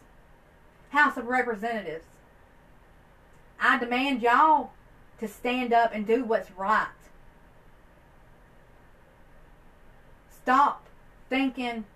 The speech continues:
and taking our lives, as in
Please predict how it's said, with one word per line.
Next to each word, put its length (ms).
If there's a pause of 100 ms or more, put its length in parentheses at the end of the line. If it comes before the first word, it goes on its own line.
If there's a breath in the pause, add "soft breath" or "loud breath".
(180)
and 160
taking 520 (520)
our 440 (180)
lives, 520 (760)
as 180
in 320